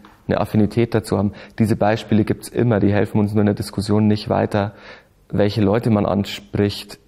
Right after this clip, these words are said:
im, in der Mehrheit. Und da muss man einfach sagen, da sind es am Theater, ähm, Akademiker zum Großteil. Also es gibt, ich müsste jetzt lügen, aber ich glaube, es gibt, ähm, Untersuchungen, dass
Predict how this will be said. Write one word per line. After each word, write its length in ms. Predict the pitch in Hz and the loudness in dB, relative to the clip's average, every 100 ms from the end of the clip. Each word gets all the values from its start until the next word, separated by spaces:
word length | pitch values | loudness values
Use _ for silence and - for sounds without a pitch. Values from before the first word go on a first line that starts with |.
| - | -6
im, 320 | 110 107 104 - - - _ _ _ _ _ _ - - | 0 2 0 -2 -20 -20 _ _ _ _ _ _ -20 -4
in 160 | 113 | 0
der 140 | 104 95 | 2 2
Mehrheit. 580 | 98 101 110 95 95 - - _ - | 2 0 0 -2 -2 -6 -20 _ -6
Und 160 | 98 | -4
da 80 | 101 | 0
muss 240 | 101 117 127 | 0 0 0
man 120 | 110 | 0
einfach 200 | 104 110 | 0 -2
sagen, 300 | - 107 107 | -2 0 2
da 80 | 107 | 2
sind 180 | 113 | 2
es 140 | 113 - | 0 0
am 100 | 104 | -4
Theater, 480 | - 107 104 107 107 - - - - - | -2 -2 0 -2 -2 -12 -20 -20 -20 -14
ähm, 380 | - 104 98 101 - - - - - | -4 0 0 -2 -4 -18 -20 -20 -10
Akademiker 800 | 110 107 101 107 127 131 135 131 | -4 0 2 2 2 2 -2 -2
zum 180 | - 120 | 0 2
Großteil. 680 | 113 120 - - 113 123 139 | 2 0 -2 -2 -2 -2 -4
Also 120 | 104 104 | -2 -2
es 160 | - | -2
gibt, 320 | - 120 - - - - - - - - - - | -4 -4 -6 -20 -20 -20 -20 -20 -20 -20 -20 -16
ich 100 | - | -4
müsste 280 | 110 107 113 | -2 0 0
jetzt 180 | 104 - | 0 2
lügen, 320 | 110 123 117 | 4 4 4
aber 160 | 95 | 2
ich 80 | 104 | -2
glaube, 160 | - 104 | -2 -2
es 140 | 110 | -2
gibt, 280 | 117 - - | -4 -4 -6
ähm, 240 | 92 101 104 | -2 0 0
Untersuchungen, 560 | 107 107 101 110 117 | 0 -2 0 0 0
dass 320 | 107 104 - | 0 -2 -6